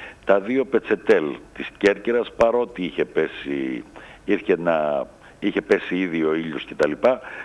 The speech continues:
τα πετσετέλ επεχείρησαν. Τώρα, σήμερα το πρωί από τις έξι και μισή με εφτά παρατέταρτο επιχειρούν ενα-,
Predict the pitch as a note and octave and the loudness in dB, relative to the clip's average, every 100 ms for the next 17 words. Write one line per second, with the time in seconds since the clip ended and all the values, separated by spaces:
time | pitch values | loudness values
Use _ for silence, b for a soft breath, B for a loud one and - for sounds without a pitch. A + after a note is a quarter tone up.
0 | B G#2 - G#2 - G2 C3 B2+ - G#2+ | B -2 2 0 0 0 2 2 0 -2
1 | - G2 D#2 - A#1 - B B B B | 0 -2 -2 -2 -4 -6 B B B B
2 | B - - F3+ A#2+ C#2+ - - B B | B 0 2 4 2 -2 -6 -20 B B
3 | B B - - - F3+ E3+ D#3+ D3+ C#3 | B B -12 -10 -2 0 2 2 2 2
4 | A2 A#2 C3 D3+ D3+ C3+ - A#2 - G#2 | 4 2 2 2 2 0 2 0 2 -6
5 | - F#2 - C3 C3 A2+ F#2+ F2+ - G#2+ | 0 -2 0 -4 -4 -6 -4 -4 2 2
6 | G2 E2 C#2+ - F#2+ G#2 A2+ - B2+ - | 4 4 2 2 2 2 0 0 -2 -2
7 | - - G#2+ - G#2+ - G#2 B2 C#3 B2 | -12 0 0 0 -6 -2 -2 0 0 0
8 | G2+ F#2+ F#2+ A2+ | 2 0 0 -6